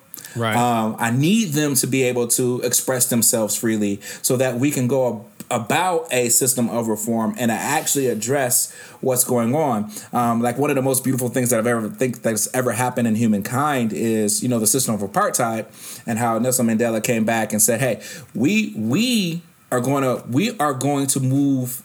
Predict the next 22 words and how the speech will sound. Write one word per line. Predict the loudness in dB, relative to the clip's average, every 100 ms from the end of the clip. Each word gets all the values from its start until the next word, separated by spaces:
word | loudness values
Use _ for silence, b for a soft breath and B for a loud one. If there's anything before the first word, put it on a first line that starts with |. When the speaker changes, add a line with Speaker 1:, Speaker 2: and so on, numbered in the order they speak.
| -6
Speaker 2:
with | -2 -2 -2 -2
a | 2 2 2 0 -2 -8 B B
methodology | 0 0 0 0 0 0 -2 -4 -6 -8 B B
and | 0
a | 0
way | 0 0 0 0 -2
of | -2 -4
thinking | -2 -2 0 0 0 -2 B B B
that | 0 0 0
is | 0 2 2 -2
gonna | -4 -4 -2 0 -2
be, | 0 0 2 0 -2 -2
uh, | 0 2 0 0
something | 0 0 -2 -2
called." | -2 0 2 2 0 -2 -8 B B -2
Um, | 0 2 2 0 0 -2 -4 -14 -20 _ _ -12 -12 -10 -4
uh, | 0 2 2 0
what | 0 0
is |
the | 0
word? | 0 0 -2 -4
Uh, | -2 0 0 -2